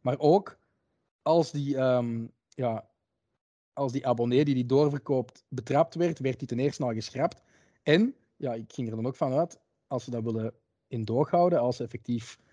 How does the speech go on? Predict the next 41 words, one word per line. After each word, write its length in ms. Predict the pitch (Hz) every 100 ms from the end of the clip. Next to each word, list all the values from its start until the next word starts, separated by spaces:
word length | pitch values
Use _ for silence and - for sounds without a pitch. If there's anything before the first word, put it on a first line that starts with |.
| _ _ _
ja, 200 | - 110 -
mensen 360 | 110 131 120
willen 160 | 127 135
betrappen, 400 | 127 139 151 156
dan 120 | 127
gaan 160 | 131 123
ze 100 | 113
sowieso 320 | 123 139 139
aan 80 | 120
de 100 | 107
deur, 400 | 120 135 143 -
ja, 200 | 127 117
kijken 440 | - - 135 143
naar 120 | 135 120
welke 240 | 123 113
naam 420 | 110 120 147 117 117
er 100 | 117
op 80 |
dat 140 | 110 117
ticket 260 | 135 117
staat, 300 | - 113 107
hè, 440 | 120 123 117 110 117
dus 140 | 117
op, 300 | 120 110 113
of 200 | 123 113
op 160 | 117 123
een 120 | 113
abonnement 400 | 110 117 117 147
staat. 340 | - 101 104 - - _
Dus 140 | - 120
dat 120 | 123
was, 240 | 123 117
eh, 140 | 123 117
sowieso 400 | 127 123 123 131
al 120 | 123
zeer 260 | 113 127
riskant. 520 | 127 123 - 151 240 - _ _ _ _
Dus, 280 | 147 143 151
ehm, 680 | 143 139 135 131 131 131
maar 100 | 139
ja 160 | 135